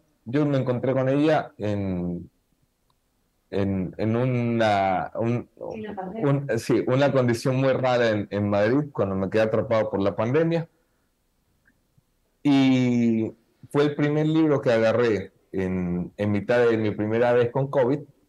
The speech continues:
Speaker 1: Y dije, "Bueno, voy a leerlo, me siento muy mal, voy a leerlo veinte minutos y me voy a dormir". Y ese día amaneció.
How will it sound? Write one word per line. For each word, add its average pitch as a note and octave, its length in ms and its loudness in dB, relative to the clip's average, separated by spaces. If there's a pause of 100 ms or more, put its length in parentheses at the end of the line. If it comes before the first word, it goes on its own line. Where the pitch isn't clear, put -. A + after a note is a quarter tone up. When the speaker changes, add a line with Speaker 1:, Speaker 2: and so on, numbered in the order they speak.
(260)
Speaker 1:
Y A#2+ 80 -2
dije, C3+ 140 2
"Bueno, G#2+ 400 0
voy E3 260 2
a D#3 80 4
leerlo, C3+ 280 0
me A#2+ 100 -4
siento C#3+ 220 -4
muy C3 180 0
mal, D#3 380 -2
voy D#3 280 2
a D3+ 80 2
leerlo D3 640 0 (540)
veinte C#3 360 2
minutos F#2 360 -4 (640)
y B2 100 0
me A#2 180 2
voy A#2 180 4
a G#2+ 40 4
dormir". F#2 300 -2 (640)
Y D#3+ 100 0
ese D#3+ 160 0
día D#3+ 120 4
amaneció. G#2+ 540 -2